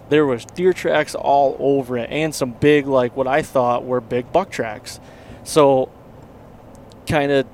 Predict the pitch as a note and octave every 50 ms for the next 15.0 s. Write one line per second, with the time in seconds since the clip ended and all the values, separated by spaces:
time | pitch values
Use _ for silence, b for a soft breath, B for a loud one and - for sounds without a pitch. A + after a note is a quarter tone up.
0 | - - - - F3+ E3 - - D3 C3+ C3 C3+ - C3 C3 C3 - - - -
1 | - C#3 B2+ B2+ B2+ B2+ B2+ B2+ - - D3 C#3 C3+ C3 B2+ B2 C3+ C3+ C3 -
2 | B2+ A#2 A#2 A2+ A2+ A2+ C#3 D#3 E3 D#3 - - - D#3 D3+ D3 C#3 C#3 C3+ B2+
3 | A#2+ B2 A#2+ A#2 A2+ - - G#3+ G#3+ G3+ F#3+ F#3 F#3 F3+ D#3+ - B B B B
4 | B B B B - - B2+ - - C#3 C#3 D3 C#3 - - - - C#3+ B2+ B2
5 | B2 B2+ C3 C3 B2 B2+ B2+ A#2+ - - C3 C3+ A#2+ A#2+ A#2 A#2+ A#2+ - B2 B2
6 | B2+ B2+ B2+ B2 A2+ - C#3 C3+ C3 B2+ B2+ B2+ B2+ B2 B2+ C#3+ D3 C#3 - -
7 | - C3 B2 B2 C3 - - C3+ A#2+ A#2 A2+ A#2+ C#3+ C#3+ C3+ B2+ B2 B2 B2+ C3+
8 | C#3 C#3+ C3+ A#2+ A#2 - B B B B B B - - A3 E3+ C3 A#2 A2+ B2
9 | D#3 F#3 F3 D3 C3 B2 C3+ B2 - - - D3 B2 - - - - - - -
10 | - - - - C#3 C3+ B2 - - - - - D#3 C#3+ - - E3+ C#3+ C3 -
11 | - D#3 C#3+ B2+ A#2 A2 C#3 D#3+ F3+ F#3 F3+ F3+ F3+ - B B B B B B
12 | B B C#3 C#3 C#3 C#3 C#3 C#3 C3+ C3+ C3 B2+ C3 - - C3 B2+ B2 A#2+ A2+
13 | A2 G#2+ G#2+ A2 - - - - - - - - - - - - - - - -
14 | - - - - C#3+ C#3 B2+ B2 A#2+ C#3 D3 D3 - - - E3 C#3+ C3 B2+